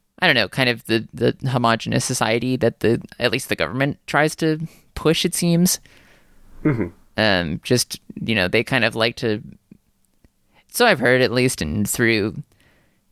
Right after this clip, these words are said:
Speaker 1: it, they make it pretty clear sometimes that they wanna present the image of, like, "Oh, one Japan, everyone's Japanese here," <laughs> and then everyone who isn't, like, you know, totally Japanese there is like, "Uh, hey guys."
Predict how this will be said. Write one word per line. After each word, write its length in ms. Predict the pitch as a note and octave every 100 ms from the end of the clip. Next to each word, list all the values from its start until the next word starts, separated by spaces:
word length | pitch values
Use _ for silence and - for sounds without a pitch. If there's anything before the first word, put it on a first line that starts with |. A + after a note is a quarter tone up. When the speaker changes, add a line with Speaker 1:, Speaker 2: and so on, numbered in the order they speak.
| _
Speaker 1:
it, 240 | C3+ A2+
they 100 | C3+
make 180 | C3 C3
it 120 | B2+
pretty 160 | C3 A2+
clear 240 | - G2
sometimes 440 | B2 - B2+ C#2+ C3+
that 40 | A#2
they 100 | G2
wanna 200 | D#2+ -
present 300 | C3+ F#2 -
the 80 |
image 260 | G#1+ A#1+ -
of, 140 | - -
like, 240 | A#1+ -
"Oh, 380 | C3 C3+ G#2 F2 - - _ _ _ _ _ -
one 220 | B2+ B2+
Japan, 600 | B2 - B2+ G#2 G2 C3 - _ _ _ _ _ _ -
everyone's 420 | A#2+ A#2+ B2 B2+
Japanese 480 | C3+ C3 C3 C3 A#2+
here," 320 | - F#2+ D#2+
<laughs> 220 | A#2+ -
and 120 | B2 A#2+
then 60 |
everyone 400 | A2 G#2+ A2+ G2+
who 140 | B2 A#2+
isn't, 320 | F#2+ F2 F#2
like, 300 | F2 - - _ _ _ _ _ _ -
you 100 | G#2
know, 140 | C#2
totally 360 | - A#2+ F#2 D#2
Japanese 460 | - - - G2 -
there 160 | -
is 200 | - -
like, 280 | C2+ C2+ -
"Uh, 380 | - G#2+ G#2+ G#2+
hey 160 | B2+ B2
guys." 640 | A2+ F#2 G#2 C3+ - -